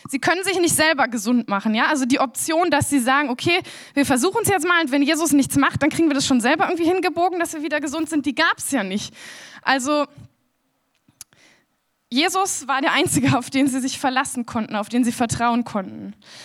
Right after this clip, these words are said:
Aber ihre Entscheidung loszugehen und den Mut zu haben, einen Step vor dem nächsten zu setzen, ähm,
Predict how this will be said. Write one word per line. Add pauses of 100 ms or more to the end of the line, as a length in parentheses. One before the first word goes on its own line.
(160)
Aber
ihre
Entscheidung
loszugehen
und
den
Mut
zu
haben, (640)
einen (200)
Step (200)
vor
dem (220)
nächsten
zu
setzen, (420)
ähm,